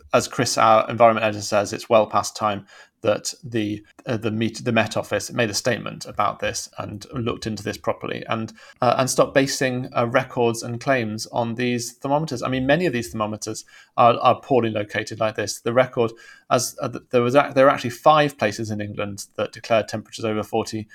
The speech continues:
degrees on that day. So five of them claim, uh, a similar record, uh, but actually all five of them you can, um, have problems with, uh, with that kind of corruption of,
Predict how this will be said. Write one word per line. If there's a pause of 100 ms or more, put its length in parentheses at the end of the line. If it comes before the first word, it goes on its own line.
(200)
degrees
on
that
day.
So
five
of
them
claim, (320)
uh,
a
similar
record, (300)
uh,
but
actually
all
five
of
them (180)
you
can,
um,
have
problems
with,
uh,
with
that
kind
of (400)
corruption
of,